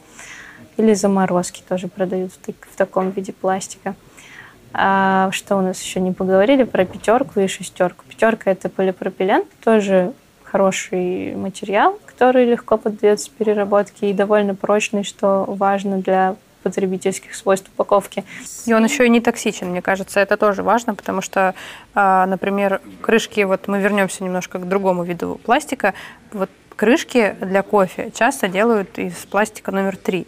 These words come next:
Speaker 2: и он, насколько я знаю, от воздействия, взаимодействия с
Speaker 1: С
Speaker 2: горячим
Speaker 1: горячим,
Speaker 2: именно,
Speaker 1: да.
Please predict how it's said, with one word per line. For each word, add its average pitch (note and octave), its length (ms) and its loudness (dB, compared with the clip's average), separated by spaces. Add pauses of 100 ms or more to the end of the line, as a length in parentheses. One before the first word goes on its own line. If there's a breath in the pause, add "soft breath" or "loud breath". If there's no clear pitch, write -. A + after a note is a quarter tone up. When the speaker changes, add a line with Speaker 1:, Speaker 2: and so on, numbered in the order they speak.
(380 loud breath)
Speaker 2:
и F#3 60 -2
он, G#3 380 0
насколько G3 480 -4
я F#3+ 60 4
знаю, A3 400 2
от G3 320 -4
воздействия, F#3+ 760 0 (260)
взаимодействия G3+ 720 0
с - 200 -8
Speaker 1:
С F3 220 2
Speaker 2:
горячим G#3+ 480 2
Speaker 1:
горячим, G#3 40 0
Speaker 2:
именно, G3+ 280 0
Speaker 1:
да. F3 260 0